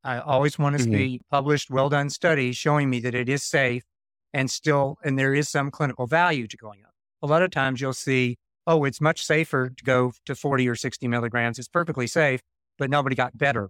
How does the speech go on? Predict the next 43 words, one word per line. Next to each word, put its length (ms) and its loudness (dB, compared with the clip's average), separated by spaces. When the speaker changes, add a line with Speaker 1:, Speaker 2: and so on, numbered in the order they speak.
Speaker 1:
when 160 0
we 120 0
went 140 -2
above 220 -10
twenty 220 -8
milligrams." 680 -20
Well, 140 4
then 160 4
there's 120 2
Speaker 2:
Mm. 180 -4
Speaker 1:
no 160 2
point 240 2
in 100 -2
that, 340 -8
you 80 -2
know? 280 -2
But 140 2
if 140 -2
I 80 4
see 320 2
that 300 2
I 160 0
have 200 0
a, 280 -4
a 120 -6
certain 260 0
response 400 -2
rate 140 -4
at 80 -14
twenty, 340 0
a 40 -2
certain 260 -4
response 380 -4
rate 140 -2
at 80 -12
forty, 320 -2
and 40 -4
a 80 -10
certain 260 -6
response 440 -4
rate 140 -4
at 100 -14
sixty, 580 -4